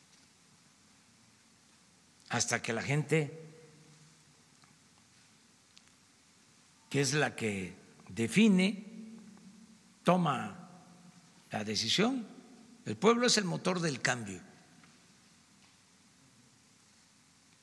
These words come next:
Decía Juárez, "Con el pueblo todo, sin el pueblo nada". Entonces, ¿cómo un movimiento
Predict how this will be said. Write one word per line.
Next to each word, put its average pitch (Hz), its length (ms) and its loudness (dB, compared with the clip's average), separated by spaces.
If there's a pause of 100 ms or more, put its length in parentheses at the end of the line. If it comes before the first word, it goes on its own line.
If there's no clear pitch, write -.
(1300)
Decía 147 300 2
Juárez, 139 460 -2 (360)
"Con 135 180 -2
el 139 100 -2
pueblo 175 340 2
todo, 165 240 2
sin 135 200 -2
el 123 100 -4
pueblo 170 360 0
nada". 131 400 -2 (1600)
Entonces, 165 320 2
¿cómo 190 340 2
un 190 80 2
movimiento 185 540 4